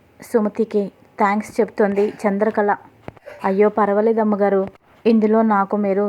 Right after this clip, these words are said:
థ్యాంక్స్ చెప్పడానికి ఏముంది చెప్పండి" అని అంటూ ఉంటుంది. ఇక వాళ్ళ మాటలు జగదీశ్వరి వింటుంది. విని చంద్రకళ దగ్గరకు వస్తుంది. "ఎందుకు, ఎందుకు ఇలా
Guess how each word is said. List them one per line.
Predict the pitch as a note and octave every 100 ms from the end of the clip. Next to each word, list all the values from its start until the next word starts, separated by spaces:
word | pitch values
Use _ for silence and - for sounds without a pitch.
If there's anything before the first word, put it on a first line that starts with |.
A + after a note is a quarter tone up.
| F#3+
థ్యాంక్స్ | G3 F#3 G3
చెప్పడానికి | A#3 - G#3 G3 F#3+ G#3+ G3 F#3+
ఏముంది | F#3 G3+ G#3
చెప్పండి" | G#3 F#3+ - F#3+ F#3 F#3+ _ _ _ - _ -
అని | G#3+ G3+
అంటూ | F#3 F#3 G#3
ఉంటుంది. | G3+ G3 G3 F#3 F#3 _ _ -
ఇక | A3 G3+
వాళ్ళ | F#3+ G3 F#3+
మాటలు | F#3 E3+ G3+ G#3 F#3+
జగదీశ్వరి | F#3 F#3 F#3 G3 - F#3 F#3+
వింటుంది. | G3 F#3 G3 G3 - - _ _ _ -
విని | G3+ G#3
చంద్రకళ | A#3 G3 G#3 A#3 A3
దగ్గరకు | G3+ G3+ G3 G#3
వస్తుంది. | - G#3+ G3 G3 _ _ _ _ _ _
"ఎందుకు, | G3 G3 G3 G#3 G#3 G3+ _ _ F#3
ఎందుకు | G3 A3 A#3
ఇలా | A#3+